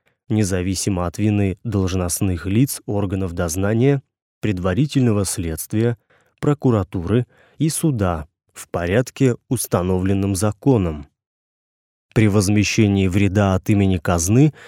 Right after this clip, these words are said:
выступают соответствующие финансовые органы. Такой вред возмещается независимо от вины соответствующих должностных лиц. Порядок и объем возмещения вреда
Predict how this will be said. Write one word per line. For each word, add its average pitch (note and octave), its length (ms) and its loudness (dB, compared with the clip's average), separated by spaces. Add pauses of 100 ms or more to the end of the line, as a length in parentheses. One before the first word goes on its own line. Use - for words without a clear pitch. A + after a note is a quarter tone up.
(120)
выступают A2 720 2
соответствующие G#2+ 1120 2
финансовые G2+ 840 0
органы. F2 640 0 (640)
Такой D3 400 2
вред B2 320 2
возмещается G2+ 800 2
независимо F#2+ 760 2
от E2 120 -4
вины F#2+ 360 2 (260)
соответствующих G2+ 1160 0
должностных F#2+ 800 -2
лиц. G#2 460 -4 (880)
Порядок G2 580 0
и A2 40 0
объем G2 460 2
возмещения F#2 680 0
вреда F2 480 0